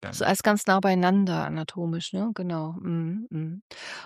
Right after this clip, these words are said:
Speaker 2: Und, äh, konnte man das dann wieder an die richtige Stelle, äh, platzieren oder wie stell ich mir das vor?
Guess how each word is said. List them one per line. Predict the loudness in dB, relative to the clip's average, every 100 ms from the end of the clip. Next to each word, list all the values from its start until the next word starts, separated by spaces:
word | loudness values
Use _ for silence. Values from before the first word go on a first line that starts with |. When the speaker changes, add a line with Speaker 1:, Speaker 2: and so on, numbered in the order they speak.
| -4
Speaker 2:
Und, | 4 6 6 2
äh, | 0
konnte | 4 4 6 6
man | 4 6
das | 2 2
dann | 2 4
wieder | 4 2
an | 2
die |
richtige | -2 -4 -8 -6
Stelle, | 0 2 4 4 4 2 2 2
äh, | 0
platzieren | -2 -2 -2 2 4 4
oder | 4 2
wie | 2
stell | 2 2
ich | 4
mir | 2
das | 0
vor? | -2